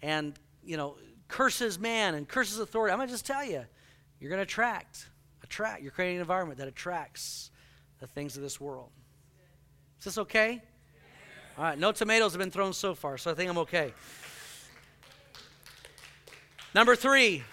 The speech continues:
number three, the name of Jesus. Write that down, the name of Jesus. The name of Jesus. Mark sixteen and seventeen, "And these signs will accompany those who believe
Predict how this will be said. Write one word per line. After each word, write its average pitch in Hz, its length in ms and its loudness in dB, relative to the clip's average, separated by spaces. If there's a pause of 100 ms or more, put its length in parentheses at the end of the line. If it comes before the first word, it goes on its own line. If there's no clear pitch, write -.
number 214 220 2
three, 240 320 6
the 190 120 2
name 226 220 4
of 233 100 2
Jesus. 180 720 -2 (360)
Write 160 160 -6
that 185 160 -2
down, 175 220 0
the 147 60 -6
name 180 200 -2
of 180 80 -4
Jesus. 156 720 -10 (2250)
The 135 60 -14
name 151 200 -2
of 151 100 -4
Jesus. 120 640 -12 (1400)
Mark 185 220 2
sixteen 214 420 -4
and 180 100 -4
seventeen, 185 540 -2
"And 165 120 -4
these 202 160 -4
signs 196 300 0
will 180 100 0
accompany 190 440 -4
those 175 300 -2
who 180 120 -4
believe 165 560 -6